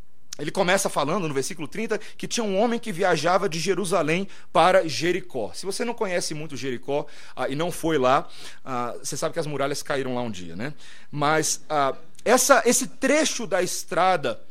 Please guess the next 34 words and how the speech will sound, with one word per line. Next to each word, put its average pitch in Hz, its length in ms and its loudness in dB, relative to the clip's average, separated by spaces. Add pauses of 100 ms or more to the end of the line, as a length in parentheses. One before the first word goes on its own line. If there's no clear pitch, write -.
(280)
que 220 80 4
ainda 240 300 6
é 240 100 6
visível 208 600 0
hoje, 156 240 2
curiosamente, 196 680 -4
pra 147 120 -4
aqueles 170 280 -4
que 143 220 -4 (240)
já 147 100 -2
tiveram 156 300 2
a - 20 2
oportunidade 143 580 -2
de 127 80 -4
ir - 20 -4
lá, 139 260 4 (240)
ele 202 100 4
é 233 60 6
mais 262 240 0
ou 262 60 -2
menos 247 200 -4
um 233 80 -4
percurso 220 520 -6
de 165 100 -8
três 247 460 -2
mil 269 360 -2 (220)
e - 80 -2
duzentos 202 540 -2
pés 220 500 2
de 180 160 -4
diferença, 170 920 -2
né? 120 100 -6
Uma 180 180 -2
descida 214 680 2